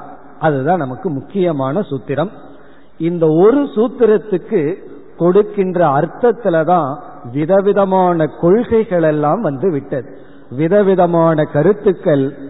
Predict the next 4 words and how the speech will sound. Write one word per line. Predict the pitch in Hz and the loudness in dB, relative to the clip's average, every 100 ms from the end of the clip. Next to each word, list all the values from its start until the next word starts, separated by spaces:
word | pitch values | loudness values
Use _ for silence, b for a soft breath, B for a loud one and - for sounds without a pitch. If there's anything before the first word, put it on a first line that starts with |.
| - | -10
விதவிதமான | 127 151 190 180 165 156 156 151 143 | -4 2 2 2 0 0 0 0 -2
மதங்களே | 135 135 143 185 190 190 185 190 226 | -4 -4 0 -2 0 0 2 2 0
உருவாகி | 143 151 180 165 151 208 185 | -2 0 2 0 0 -4 -4
உள்ளது. | 139 139 127 214 | -2 -2 -2 -4